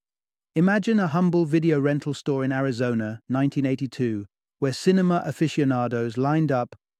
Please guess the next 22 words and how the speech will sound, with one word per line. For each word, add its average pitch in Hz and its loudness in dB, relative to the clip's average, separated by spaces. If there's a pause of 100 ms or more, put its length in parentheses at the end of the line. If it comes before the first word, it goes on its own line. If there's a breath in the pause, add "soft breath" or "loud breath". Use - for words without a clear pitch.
not 202 -2
for 202 -2
the 180 0
films, 123 -2 (240)
but 156 -2
for 165 -2
the 151 0
insights 170 0
of 131 -2
an 135 0
eighteen-year-old 151 0
clerk 123 -4
named 127 -2
Ted 151 -2
Sarandos. 123 -6 (600)
This 185 2
store 175 0
clerk's 151 -2
knack 139 -2
for 135 -6
film 160 0
recommendations 131 -4